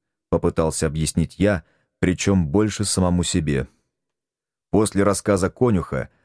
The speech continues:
наши первоначальные планы немного меняются. Уверен, что при обычном осмотре мы его не найдем.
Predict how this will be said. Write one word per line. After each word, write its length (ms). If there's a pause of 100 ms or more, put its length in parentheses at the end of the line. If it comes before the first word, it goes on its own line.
(160)
наши 380
первоначальные 840
планы 420
немного 460
меняются. 680 (800)
Уверен, 520
что 240
при 180
обычном 580
осмотре 540
мы 240
его 300
не 160
найдем. 600